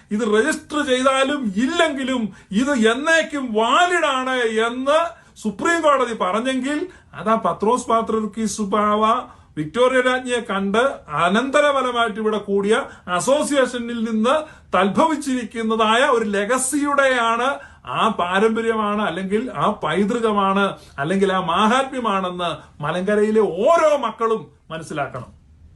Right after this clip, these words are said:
മനസ്സിലായോ? ഇന്നിപ്പം മുപ്പത്തിനാലിനെതിരായിട്ട് നിങ്ങൾ ഈ ബഹളം വെച്ചുകൊണ്ടിരിക്കുമ്പം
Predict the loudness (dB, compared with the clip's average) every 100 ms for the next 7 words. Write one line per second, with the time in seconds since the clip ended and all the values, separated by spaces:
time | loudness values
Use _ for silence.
0 | -20 -20 -20 -20 -20 -20 -20 -20 -20 -20
1 | -20 -20 -20 -20 -20 -20 -20 -20 -20 -20
2 | -20 -20 -20 -18 -20 -20 -20 -18 -18 -18
3 | -18 -18 -6 -4 0 2 2 0 0 0
4 | 0 0 0 0 0 0 0 2 0 2
5 | 0 -2 -2 -2 0 2 2 2 0 0
6 | -2 -2 -4 -4 -4 -4